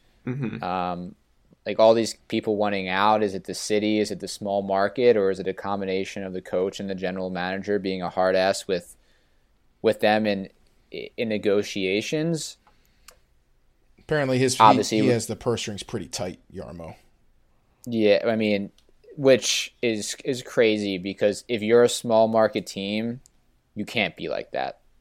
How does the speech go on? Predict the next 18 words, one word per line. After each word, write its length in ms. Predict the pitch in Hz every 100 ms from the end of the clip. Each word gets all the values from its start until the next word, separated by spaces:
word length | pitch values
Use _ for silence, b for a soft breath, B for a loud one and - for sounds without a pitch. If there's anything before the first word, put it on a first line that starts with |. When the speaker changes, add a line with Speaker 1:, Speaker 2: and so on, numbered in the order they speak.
| _
Speaker 2:
Like, 220 | 90 82 - _ _ _ 120
y-, 120 | 107
if 100 | 110
you 180 | 117 127
have 320 | 110 110 110
the 100 | 113
players, 520 | - 98 107 113 110
you 80 | 101
have 300 | - 92 -
to 80 | 92
pay 280 | - 95 90
up. 320 | 98 - _ _ _ _
Speaker 1:
Mm-hmm. 300 | 151 139 113 113
Speaker 2:
And 200 | 101 101
I 60 | 101
feel 200 | 120 123
bad 540 | 92 98 98 104 104
for, 460 | - - 98 95